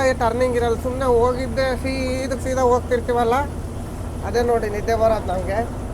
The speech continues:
ಈ ಥರ ಈ ರೋಡ್ನಾಗೆ ನಿದ್ದೆ ಬಂದಿಲ್ಲ, ಮಕ್ಕಳೋದಿಲ್ಲ. ನಾನು ಮಕ್ಕಂಡ್ರೆ ಘಾಟ್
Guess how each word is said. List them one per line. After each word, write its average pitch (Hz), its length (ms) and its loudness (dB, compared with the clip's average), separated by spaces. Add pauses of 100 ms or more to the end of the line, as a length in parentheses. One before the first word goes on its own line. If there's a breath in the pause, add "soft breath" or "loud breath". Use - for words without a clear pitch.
(1400)
ಈ - 100 -8
ಥರ 220 120 -2 (140)
ಈ - 100 2
ರೋಡ್ನಾಗೆ 247 420 0 (160)
ನಿದ್ದೆ 226 240 -4 (120)
ಬಂದಿಲ್ಲ, 226 320 0 (1300)
ಮಕ್ಕಳೋದಿಲ್ಲ. 240 560 2
ನಾನು 190 200 -4
ಮಕ್ಕಂಡ್ರೆ 240 400 -2 (120)
ಘಾಟ್ 214 200 0